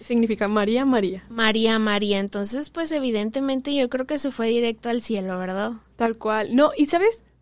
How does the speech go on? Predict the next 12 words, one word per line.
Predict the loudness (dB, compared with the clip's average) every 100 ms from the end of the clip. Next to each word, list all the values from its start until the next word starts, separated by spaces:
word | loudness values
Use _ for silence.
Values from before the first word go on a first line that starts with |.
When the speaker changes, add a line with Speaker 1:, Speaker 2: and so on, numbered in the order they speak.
| _ _ 2
Speaker 1:
A | 2
lo | 2
mejor | -2 -4
si | -2
me, | 0 0 -2
me | -2 -2
siguen | -2 -2 -4 -6
también, | -6 -2 0 -2 -6 _ _ _ _ _ _ 0
al | 0
final, | 2 2 4 2 -2 -8 _ _ _ _ -2
esta | -2 0
santa, | 0 0 0 -2 -4